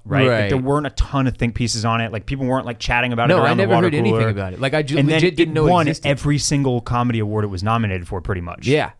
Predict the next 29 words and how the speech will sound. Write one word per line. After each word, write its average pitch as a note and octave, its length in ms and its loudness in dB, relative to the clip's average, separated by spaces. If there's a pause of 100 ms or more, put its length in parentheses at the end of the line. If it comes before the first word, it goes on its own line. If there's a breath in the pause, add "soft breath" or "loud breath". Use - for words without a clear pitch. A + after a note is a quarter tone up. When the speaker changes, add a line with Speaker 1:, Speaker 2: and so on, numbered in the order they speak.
(120)
Speaker 2:
Yeah, A#2 160 -2
you, A2 200 -2
you B2+ 260 -6 (100)
were B2+ 100 -4
pretty A#2+ 240 -4
spot A2+ 300 0
on A2+ 200 0
with F#2+ 100 -6
that C3 80 0
Speaker 1:
And A#2+ 100 4
so C#3 200 2
Speaker 2:
one. B2+ 80 2
Speaker 1:
they, C#3+ 180 0
they, D3+ 560 -2
a C#3+ 60 -2
lot D#3 180 2
of F3+ 60 -8
times D3+ 200 -4
they C3 120 -4
like A#2 440 -4
to C#3+ 160 0
award A2+ 640 0 (260)
new C3 380 2
shows A#2+ 880 0
that A2 300 -4
they're B2 180 4
all B2+ 240 2
really A2+ 320 -2
into. G#2 320 -4